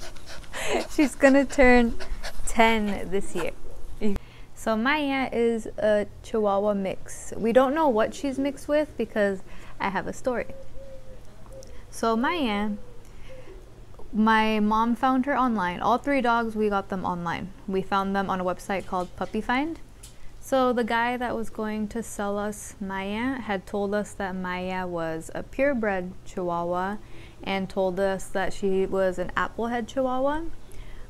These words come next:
But when we got her, she is actually a Chihuahua mix.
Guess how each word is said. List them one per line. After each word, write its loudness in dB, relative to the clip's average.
But 4
when 2
we 4
got 2
her, 2
she 2
is 0
actually 0
a 2
Chihuahua 0
mix. -2